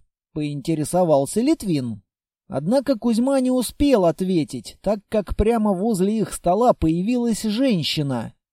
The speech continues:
Чернокожая и весьма крупная, с прямо-таки выдающимися формами и габаритами.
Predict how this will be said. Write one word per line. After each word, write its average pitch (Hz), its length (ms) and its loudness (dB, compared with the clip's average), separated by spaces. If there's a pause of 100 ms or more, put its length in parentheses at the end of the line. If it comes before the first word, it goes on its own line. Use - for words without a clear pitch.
(160)
Чернокожая 220 1200 4
и 165 120 2
весьма 262 400 0
крупная, 165 880 4
с - 60 -18
прямо-таки 247 720 2
выдающимися 196 1080 2
формами 165 760 2
и 180 200 2
габаритами. 180 1000 2